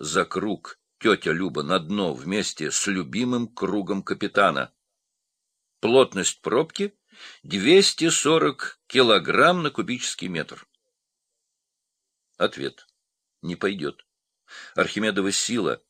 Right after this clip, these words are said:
сила, выталкивающая из воды любимый круг капитана, достаточно велика,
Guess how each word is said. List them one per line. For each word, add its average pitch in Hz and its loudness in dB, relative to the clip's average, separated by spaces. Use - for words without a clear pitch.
сила, 117 4
выталкивающая 95 2
из 104 -6
воды 92 -2
любимый 82 -4
круг 160 -4
капитана, 73 -2
достаточно - 0
велика, 69 0